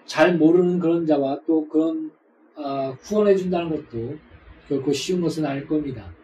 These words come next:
그러나 우리가 하나님 안에서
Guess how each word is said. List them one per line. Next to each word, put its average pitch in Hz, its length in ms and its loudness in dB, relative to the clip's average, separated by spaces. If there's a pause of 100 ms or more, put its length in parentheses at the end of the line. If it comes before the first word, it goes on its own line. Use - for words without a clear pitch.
(2250)
그러나 165 220 4
우리가 160 560 6
하나님 190 340 2
안에서 180 540 0